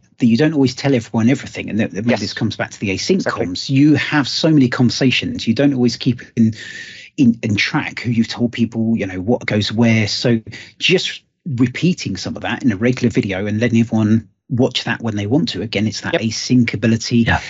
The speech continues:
Speaker 1: Then you can kind of get feedback and you've got comments, so you can allow people to, to engage with that as well. So, uh, and yeah, I, I'm not gonna lie, I'm, I'm a Microsoft fanboy. So when pe-,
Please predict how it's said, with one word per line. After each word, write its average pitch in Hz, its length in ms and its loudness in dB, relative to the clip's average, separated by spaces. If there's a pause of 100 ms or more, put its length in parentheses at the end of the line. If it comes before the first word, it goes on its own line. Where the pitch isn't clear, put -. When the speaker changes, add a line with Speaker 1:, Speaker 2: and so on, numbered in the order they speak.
Speaker 1:
Then 143 380 4
you 127 140 4
can 127 120 -4
kind 123 160 -2
of 110 60 -2
get 123 120 -4
feedback - 520 -6
and 92 100 -2
you've 92 120 -4
got - 160 -4
comments, 135 420 2
so 120 140 -2
you 104 100 -2
can 92 160 -8
allow 104 240 -2
people 113 380 -4
to, 113 320 2
to - 240 -2
engage 104 400 0
with 98 100 -4
that - 140 -6
as 101 120 -6
well. 104 220 2
So, 104 300 -4 (580)
uh, 117 220 2 (240)
and 110 180 2
yeah, 120 180 0
I, 117 160 -2
I'm 101 300 -2
not 110 140 -2
gonna 90 160 -8
lie, 110 220 2
I'm, 95 320 -2
I'm 98 120 -4
a 95 60 -2
Microsoft - 420 -6
fanboy. 120 340 2
So 117 140 -4
when 101 140 -2
pe-, 123 180 -4